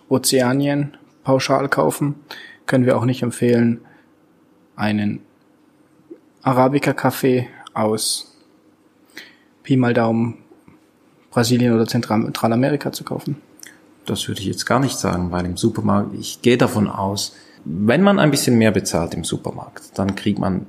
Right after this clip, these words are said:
Speaker 2: ein sehr stabiles Produkt. Wenn man sehr wenig bezahlt im Supermarkt, dann ist es nicht ganz sicher, ob immer der gleiche Kaffee drin ist.
Speaker 1: Springen wir rüber von den Blends vielleicht zu Cafés, auf denen dann irgendwelche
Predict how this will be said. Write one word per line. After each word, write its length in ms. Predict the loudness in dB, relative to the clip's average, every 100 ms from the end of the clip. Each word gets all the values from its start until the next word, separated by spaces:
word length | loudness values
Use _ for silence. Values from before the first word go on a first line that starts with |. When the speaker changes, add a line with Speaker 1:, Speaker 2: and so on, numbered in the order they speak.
| -6
Speaker 2:
ein 180 | -4 -2
sehr 340 | 0 2 2
stabiles 460 | 2 -4 -4 -6 -6
Produkt. 500 | -8 -10 -10 -16 -20 -20 _ -4
Wenn 160 | 0 0
man 160 | -2
sehr 340 | 0 4 4 6
wenig 240 | 4 2
bezahlt 340 | 0 0 0
im 100 | -2
Supermarkt, 520 | -4 -4 -6 -6 -8 -14 -20 _ _ 0
dann 220 | 2 2
ist 140 | -2
es 120 | -4
nicht 180 | -4 -4
ganz 200 | -6 -4
sicher, 220 | -6 -6
ob 100 | -6
immer 200 | -4 -6 -6
der 80 |
gleiche 300 | -8 -10 -12
Kaffee 320 | -14 -12 -12 -12
drin 200 | -14 -18 -20
ist. 280 | -20 -20 -20 -20 _ -8
Speaker 1:
Springen 480 | -6 2 4 6 4
wir 160 | 2
rüber 420 | 2 2 2 -2 -14 -20 -20 -20 -20 _
von 320 | -6 0 4
den 160 | 4 4
Blends 460 | 4 2 0 -4 -8
vielleicht 440 | -6 -4 -4 -6
zu 80 | -10
Cafés, 560 | -8 -4 -4 -4 -6
auf 100 | -8
denen 240 | -4 -2 0
dann 120 | -2
irgendwelche 540 | -2 -4 -4 -2 -4